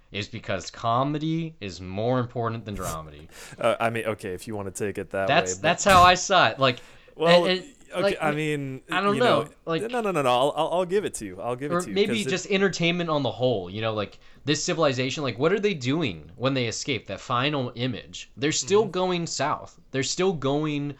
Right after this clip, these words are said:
Speaker 1: to that bishop headquarters or whatever to participate in the festival.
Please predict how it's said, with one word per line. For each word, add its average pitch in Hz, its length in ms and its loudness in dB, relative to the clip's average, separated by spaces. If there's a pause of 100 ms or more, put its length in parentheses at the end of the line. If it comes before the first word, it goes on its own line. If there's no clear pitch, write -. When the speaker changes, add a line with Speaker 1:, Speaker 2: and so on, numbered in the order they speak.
(300)
Speaker 1:
to 160 200 -2
that 135 240 0
bishop 127 400 -4
headquarters 107 640 -6
or 104 120 -4
whatever 95 460 -4
to 90 240 -6
participate 127 840 -6
in 107 180 -6
the 90 80 -8
festival. 104 640 -10